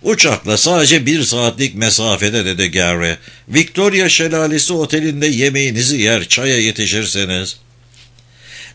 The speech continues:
Elsa bir kez daha Şahsa'ya bakıp derin bir soluk aldı. "Doğrusunu isterseniz otelde bir iki gün kalabiliriz de." Üç genç yüzde değişik anlayış belirtileri göründü.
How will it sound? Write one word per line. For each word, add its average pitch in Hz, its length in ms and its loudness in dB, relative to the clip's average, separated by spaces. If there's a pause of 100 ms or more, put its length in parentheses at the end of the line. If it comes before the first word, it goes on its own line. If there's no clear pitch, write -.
Elsa 190 420 4
bir 208 180 -2
kez 80 360 -2
daha 92 220 -2
Şahsa'ya 101 640 0
bakıp 90 320 -4
derin 151 320 0
bir 160 120 -2
soluk 95 360 -2
aldı. 80 500 -4 (1500)
"Doğrusunu 107 580 0
isterseniz 117 1120 0
otelde 170 540 0
bir 170 80 0
iki 156 240 0
gün 135 260 -2
kalabiliriz 170 760 -2
de." 135 220 0 (920)
Üç 233 260 2
genç 104 300 2
yüzde 143 480 0
değişik 156 460 0
anlayış 147 560 -2
belirtileri 139 680 -2
göründü. 95 680 -2